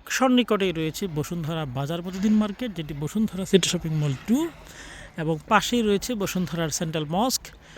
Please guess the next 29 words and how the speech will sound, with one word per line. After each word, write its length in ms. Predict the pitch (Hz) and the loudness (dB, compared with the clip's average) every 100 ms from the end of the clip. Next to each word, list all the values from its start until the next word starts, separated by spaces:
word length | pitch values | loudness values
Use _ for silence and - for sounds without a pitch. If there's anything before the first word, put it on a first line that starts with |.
| - - - | -20 -14 -12
এখানে 420 | 139 156 156 147 - | -6 -2 0 0 2
কাশ 400 | 160 147 - - | 2 2 -2 -6
ফুলের 320 | - 156 147 | -4 -2 -2
জন্য 240 | 151 147 | -2 -2
দেখা 260 | 139 135 160 | -2 -4 -4
যাচ্ছে 300 | 156 - 185 | -6 -6 -4
না, 160 | 220 | -4
এই 80 | 240 | -4
যে 80 | 165 | 0
সেন্ট্রাল 320 | 156 151 151 | 4 6 6
মস্ক 320 | 147 156 170 - | 6 2 -2 -8
পেছনেই 340 | 175 - 190 202 | -10 -6 -4 -2
রয়েছে 320 | 202 202 214 | -4 -4 -4
এবং 220 | 175 165 | -2 0
মসজিদ, 400 | 139 151 - 202 - - - - - - | 0 0 0 -4 -4 -12 -14 -16 -16 -10
সাথে 400 | - 190 - 220 | -6 -4 -2 -2
আপনার 360 | 185 - 175 170 | -2 -4 -4 -4
আছে, 440 | 160 - 170 175 | -6 -6 -4 -4
আহ, 600 | 165 147 147 147 139 - | -6 -4 -2 -2 -4 -4
মাদ্রাসা। 500 | 147 139 151 - 123 - - - - - - - - - | -2 -2 -2 0 0 -2 -12 -20 -18 -18 -20 -20 -14 -2
তো 240 | 143 143 123 - | 0 0 -2 -2
এইখানে 580 | 208 240 240 247 208 247 | 0 2 4 4 4 4
যে 160 | 190 | 4
পঁচিশ 380 | 180 196 - 262 | 2 0 -2 -2
ফিট 160 | - 269 | -2 -2
প্রশস্ত 400 | 240 214 196 - | -2 -2 -4 0
রাস্তাটি 420 | 202 170 - 175 | 4 2 2 -4
রয়েছে, 420 | 175 151 147 - 254 | 0 2 2 2 2
এটির 480 | 320 196 170 190 | 2 0 2 2